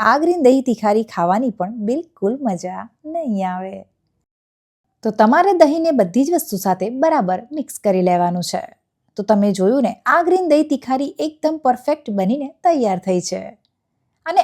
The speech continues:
આ જુઓ, દહીં એડ કર્યા પછી પણ દહીંમાંથી બિલકુલ પાણી છૂટું નથી પડ્યું અને દહીં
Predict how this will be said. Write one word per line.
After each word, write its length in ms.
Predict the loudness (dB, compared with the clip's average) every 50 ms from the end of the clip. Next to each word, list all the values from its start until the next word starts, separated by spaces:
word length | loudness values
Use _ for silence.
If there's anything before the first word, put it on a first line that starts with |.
| 0 0 -2
આ 80 | 2 2 2 2
જુઓ, 140 | 0 -2 -2 -2 -2 2 2
દહીં 300 | 2 4 4 2 2 2 0
એડ 100 | 0 0 4
કર્યા 260 | 2 4 6 4 2 2
પછી 260 | 0 -4 -4 -4 -8 -6 -6
પણ 180 | -6 -6 -4 -4 -2
દહીંમાંથી 500 | -2 -2 -2 0 0 0 -2 0 -2 -2 0
બિલકુલ 340 | 0 -2 -4 _ -2 -4 -4 -2 -2 -4
પાણી 240 | -2 0 0 -2 -2 -2
છૂટું 280 | -4 -4 -2 -2 -2 -2
નથી 180 | -2 -4 -6 -4 -2
પડ્યું 280 | -2 -2 0 -2 -4 -4 -6 -6
અને 100 | -4 -4 -4 -2
દહીં 180 | -4 -4 -4